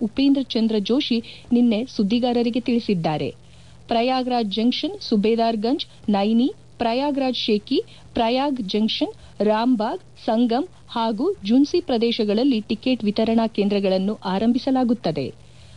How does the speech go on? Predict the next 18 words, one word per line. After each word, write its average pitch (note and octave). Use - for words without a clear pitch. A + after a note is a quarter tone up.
ಪ್ರತಿನಿತ್ಯ C4
ಈ B3+
ಕೇಂದ್ರಗಳ B3
ಮೂಲಕ A#3+
ಹತ್ತು C#4+
ಲಕ್ಷ D4
ಟಿಕೆಟ್‌ಗಳನ್ನು A3+
ವಿತರಿಸಲಾಗುತ್ತದೆ. A3
ಮಹಾಕುಂಭ A#3+
ಮೇಳ A3
ಹಿನ್ನೆಲೆಯಲ್ಲಿ G#3+
ಹದಿನೈದು D4
ದಿನಗಳ B3+
ಮುಂಚಿತವಾಗಿ A#3
ಟಿಕೆಟ್‌ಗಳ A3+
ನೀಡಿಕೆ A3
ಆರಂಭಗೊಳ್ಳಲಿದೆ G#3+
ಎಂದು G#3